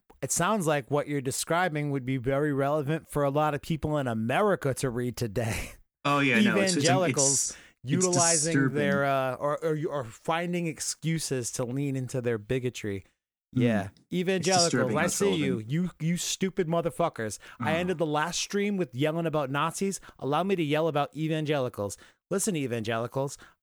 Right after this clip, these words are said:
Speaker 1: I understand that Jesus seems to be, like, a pretty cool dude, especially 'cause you're white.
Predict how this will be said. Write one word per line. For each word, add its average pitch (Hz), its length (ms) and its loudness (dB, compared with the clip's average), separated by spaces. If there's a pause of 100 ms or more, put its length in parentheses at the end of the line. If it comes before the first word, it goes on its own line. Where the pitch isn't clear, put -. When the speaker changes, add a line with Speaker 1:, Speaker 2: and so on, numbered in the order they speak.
Speaker 1:
I 233 180 0
understand 131 420 -2
that 127 100 -2
Jesus 127 340 -2
seems 139 240 -4
to - 60 -14
be, 139 100 -2
like, 135 180 -2
a 127 40 -6
pretty 147 220 -4
cool 151 240 0
dude, 180 300 0 (440)
especially 214 420 -2
'cause 170 160 -2
you're 185 100 0
white. 165 380 -2